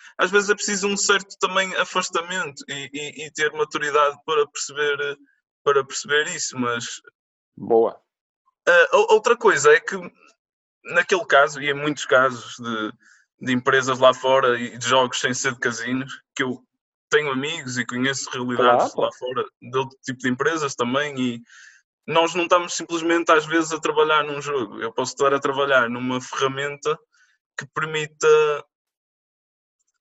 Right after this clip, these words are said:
Speaker 1: ajudar pessoas que trabalham nos nossos jogos, em todos,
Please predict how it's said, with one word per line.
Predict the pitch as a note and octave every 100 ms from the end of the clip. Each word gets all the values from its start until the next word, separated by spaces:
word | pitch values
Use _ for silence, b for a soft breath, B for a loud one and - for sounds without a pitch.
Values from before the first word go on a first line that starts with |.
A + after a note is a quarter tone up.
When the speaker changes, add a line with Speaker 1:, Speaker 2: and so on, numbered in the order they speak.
| _ D3
Speaker 1:
ajudar | D3 D3+ C#3+ D3+ D#3 D#3 D#3+ _
pessoas | - E3 D#3
que | -
trabalham | D#3+ D3 D#3 D#3+ E3 D3 D3
nos | D#3 D3
nossos | D#3 D#3+ - D3
jogos, | C3 A2 G#2+ - - _ -
em | B2+
todos, | C3+ C#3 G#2